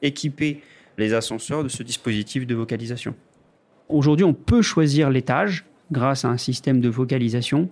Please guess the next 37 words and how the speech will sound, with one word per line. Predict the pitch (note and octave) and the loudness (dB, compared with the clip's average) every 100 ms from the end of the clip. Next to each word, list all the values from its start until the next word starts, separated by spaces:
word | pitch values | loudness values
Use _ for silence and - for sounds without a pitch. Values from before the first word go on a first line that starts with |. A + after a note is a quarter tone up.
| - | -6
Par | A2 - | -10 0
contre, | D#3 F3 C#3+ C3 - - - _ | 2 2 -2 -4 -6 -20 -20 _
quand | - C#3 C3 | 0 2 4
on | B2 | 4
est | E3 | 4
dans | D#3 | 4
l'ascenseur | D3 C3 B2+ - D3 F#3+ - _ _ _ | 2 2 -2 0 0 0 -4 _ _ _
et | - | -8
que, | A2 C3 | -2 2
euh, | B2 A2 G#2 G#2+ G#2+ A2 - | 4 4 2 0 -2 -4 -4
plusieurs | - C#3 B2+ D3 C#3+ C#3 | 0 2 4 2 2 -2
<laughs> | |
étages | C3 D3 C3 | 0 0 2
ont | A#2 | 2
été | A2 A#2+ | 2 0
commandés, | G#2+ G#2 G#2+ D#3 F3+ - - - - - | 2 4 4 2 0 -14 -20 -20 -12 -2
euh, | A2 A2 | 0 2
j'ai | A2+ | 2
besoin | A2 A#2 C3 | 2 2 4
de | C#3+ | 2
demander | A2+ A#2+ A#2+ A#2+ C3+ | 4 4 4 4 4
à | |
la | A2 | 2
personne | - A#2 C#3 B2+ | 0 -2 2 2
qui | A2+ | 2
est | A#2+ | 2
avec | A2 G#2+ | 0 2
moi | B2+ | 0
dans | A#2+ | 2
l'ascenseur | D3+ - - - E3+ - - _ - - | 0 -2 -2 -4 -4 -6 -14 _ -12 -12
<laughs> | - - | -12 -16
si | - - C#3 | -12 -2 0
je | B2+ | 0
suis | - | 2
bien | A2+ D3 | 4 4
au | |
vingt-neuf. | B2 A#2+ F#2 - | 4 0 -6 -6